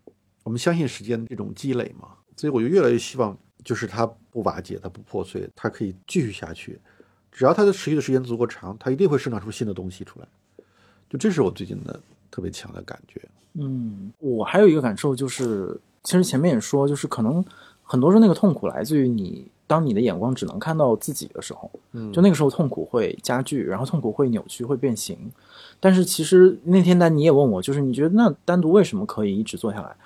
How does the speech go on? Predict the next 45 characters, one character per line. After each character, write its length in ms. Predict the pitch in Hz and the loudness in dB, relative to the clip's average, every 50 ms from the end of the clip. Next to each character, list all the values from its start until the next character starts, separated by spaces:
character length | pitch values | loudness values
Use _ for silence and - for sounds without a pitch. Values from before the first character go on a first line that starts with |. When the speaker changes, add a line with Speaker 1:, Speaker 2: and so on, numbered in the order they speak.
| - - - - - - _ _ | -20 -20 -20 -20 -20 -20 _ _
Speaker 2:
我 200 | - - 165 156 | 0 2 2 2
可 160 | 151 - 180 | 4 6 6
以 120 | 262 339 339 | 6 6 6
很 160 | - 175 127 | 4 2 0
容 160 | 110 98 117 | 0 2 0
易 80 | 175 180 | 0 0
把 140 | - 104 | 0 -2
说 200 | 110 - 139 135 - - | -2 -2 -4 -4 -2 -2
，“哦， 120 | 151 156 165 | -2 0 0
那 80 | 208 233 | 2 2
因 140 | 240 233 240 | 4 4 2
为 180 | 247 233 - - _ - | 2 0 -2 -4 _ -10
我 280 | 127 127 104 80 85 - _ _ _ | -6 -4 -4 -4 -4 -6 _ _ _
在 140 | - 165 147 | -4 -4 0
坚 240 | - 185 202 254 | 2 2 2 2
持。” 240 | 302 - - - - - _ _ _ _ _ _ | 0 -4 -10 -12 -14 -18 _ _ _ _ _ _
可 140 | - - - | -2 2 4
是 60 | 196 | 6
后 80 | 202 269 | 6 6
来 80 | 269 220 | 6 6
你 80 | 170 | 4
说 120 | 143 - 196 | 4 2 2
这 100 | 214 220 | 2 0
个 60 | 196 | -2
话 180 | - 214 202 | -2 0 -2
是， 160 | 175 - - - | -2 -4 -8 -10
其 80 | - | -8
实 80 | - 151 | -8 -6
是 140 | 156 - 202 | -6 -6 -6
假 180 | - - - - | -6 -8 -10 -10
话， 360 | - - - 185 160 - - _ _ _ _ _ _ | -14 -10 -6 -6 -6 -6 -10 _ _ _ _ _ _
就 140 | - - 220 | -4 -2 0
是 60 | 233 233 202 - _ _ _ _ _ | 0 0 -2 -4 _ _ _ _ _
你 360 | - 190 180 151 139 123 104 - _ _ | -4 0 0 2 2 0 -2 -6 _ _
一 120 | - - | -10 -2
个 140 | 156 - 330 | 0 2 2
人 100 | 339 175 | 2 2
坚 160 | - 123 117 | 0 -2 -4
持 60 | 113 | -6
是 100 | - - | -6 -6
没 80 | 113 123 | -4 -2
有 140 | 175 160 110 | -2 -2 -2
意 40 | 101 | -4
义 240 | 98 95 90 - - | -6 -8 -10 -12 -16
的。 60 | - | -20